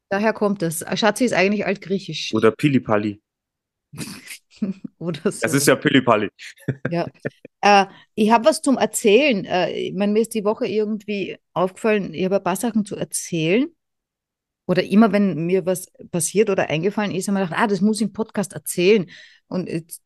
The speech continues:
Speaker 1: sollte ich es vielleicht einmal aufschreiben, hab ich vergessen. Aber e-, eins ist mir, ist mir eingefallen, und zwar, aber das ist nur eine Kleinigkeit, äh, ich bin ja letzte Woche aus dem Mülleimer gefallen, ne?
Speaker 2: Und da
Speaker 1: Äh,
Speaker 2: bist du erst
Speaker 1: und
Speaker 2: reingestiegen und dann rausgefallen.
Speaker 1: Genau.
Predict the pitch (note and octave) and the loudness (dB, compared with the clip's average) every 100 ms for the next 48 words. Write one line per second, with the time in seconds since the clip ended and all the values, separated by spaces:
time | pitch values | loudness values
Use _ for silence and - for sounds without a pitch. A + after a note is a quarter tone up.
0 | _ - F3+ F#3 G3 F#3 F#3 F3 D#3+ F#3+ | _ -6 -6 -4 -4 -2 -2 -2 -2 -4
1 | F#3 E3+ E3+ E3+ D#3+ E3+ D3+ - - - | -6 -4 -4 -8 -8 -8 -8 -12 -20 -20
2 | _ _ _ E3+ E3 F3+ E3+ - _ _ | _ _ _ -4 0 2 2 0 _ _
3 | - - F3+ C4 A#3+ A3 A3+ G3 F#3 G3 | -10 -2 2 2 2 0 2 2 -2 -4
4 | G3 D#3+ G3 B3 - G3 G#3+ B3+ - G3+ | -4 -4 -4 -6 0 2 2 0 -4 -8
5 | - F#3 F3+ G#3 A#3 F#3 F#3+ F#3+ F#3 G#3+ | -4 0 2 2 0 -4 -4 -6 -6 -2
6 | G#3 F#3+ F3 F3+ F3+ - E3+ - - - | -2 -2 -6 -4 -6 -6 -8 -8 -18 -20
7 | - _ E3 F3 - D#3+ G#3 A3 G3+ G3+ | -20 _ -4 -2 -2 -2 0 2 2 2
8 | A3+ G3+ G#3+ G#3 G3 F#3 G3 G3+ A3+ A3+ | -2 -2 -2 -2 -2 0 0 0 0 -2
9 | A#3 - A#3+ C#4 C4+ A#3 - _ _ _ | -4 -4 -4 -2 -2 -4 -8 _ _ _
10 | _ _ _ - F#3 G3 F#3+ - F3 G3 | _ _ _ -2 2 4 4 2 2 2
11 | G3+ G3+ - _ _ _ - - G2+ A2+ | 2 -2 -14 _ _ _ -8 -4 0 0
12 | C3+ - C3+ B2+ A#2+ A#2 A#2 A2+ G#2 - | 0 2 2 2 0 2 2 0 -2 -2
13 | F#2 F2 _ _ _ _ A#3 A3+ B2 | -4 -6 _ _ _ _ -2 0 0